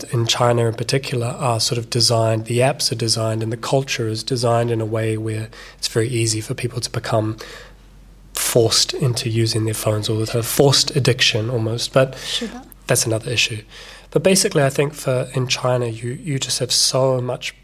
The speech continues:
Speaker 1: power, like, with your phone. So
Speaker 2: Mm.
Speaker 1: you can just do so much that,
Speaker 2: 是啊。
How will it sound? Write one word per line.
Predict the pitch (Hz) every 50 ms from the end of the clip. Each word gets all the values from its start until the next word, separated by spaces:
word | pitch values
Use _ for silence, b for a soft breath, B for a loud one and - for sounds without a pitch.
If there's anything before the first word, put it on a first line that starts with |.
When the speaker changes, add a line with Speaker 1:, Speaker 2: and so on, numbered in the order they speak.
| _ -
Speaker 1:
power, | - - - 123 120 127 131 120 117 131 - - - - - -
like, | - 117 113 113 -
with | 127 113 - -
your | 123 113
phone. | - - 127 117 127 139 - - - - b b b b b b b b b b
So | 226 - 110
Speaker 2:
Mm. | 220 156
Speaker 1:
you | 113
can | - - 123
just | 123 113 - -
do | - 127 117 113
so | - - - - - 120 113 113
much | 107 110 113 135 139 - - - - - - - -
that, | - 110 113
Speaker 2:
是 | - - 233 220
啊。 | 208 202 202 196